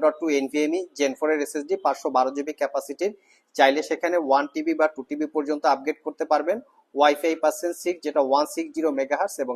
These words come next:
গ্রাফিক্স পাচ্ছেন Intel-এর ইউএসডি সিক্স টু জিরো এইট জিবি ক্যাপাসিটির শেয়ার গ্রাফিক্স। ভিউয়ার্স, এটাই হচ্ছে ল্যাপটপের exactly কনফিগারেশন। তো ল্যাপটপটার সবচেয়ে স্পেশালিটি হচ্ছে এর বেজেললেস মনিটর। ল্যাপটপটা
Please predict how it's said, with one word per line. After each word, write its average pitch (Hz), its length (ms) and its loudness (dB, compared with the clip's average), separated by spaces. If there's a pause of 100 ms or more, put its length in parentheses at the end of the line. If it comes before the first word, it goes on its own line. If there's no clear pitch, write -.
গ্রাফিক্স 127 420 0
পাচ্ছেন 165 260 -6 (160)
Intel-এর 135 340 -4 (100)
ইউএসডি 185 420 2 (400)
সিক্স - 260 -2 (100)
টু 208 60 -4 (120)
জিরো 165 160 4 (280)
এইট 170 120 6 (100)
জিবি 165 280 -2
ক্যাপাসিটির 147 560 -2
শেয়ার 123 260 0
গ্রাফিক্স। 117 380 -8
ভিউয়ার্স, 185 380 2
এটাই 165 240 -2
হচ্ছে 165 240 -4
ল্যাপটপের 143 380 -2 (120)
exactly 143 380 -6 (100)
কনফিগারেশন। 131 640 -2 (500)
তো 165 40 0 (120)
ল্যাপটপটার 202 540 6 (300)
সবচেয়ে 185 420 4
স্পেশালিটি 185 560 -2
হচ্ছে 180 200 -2 (180)
এর 143 80 4 (120)
বেজেললেস 147 480 2 (120)
মনিটর। 120 340 -6 (120)
ল্যাপটপটা 139 380 -2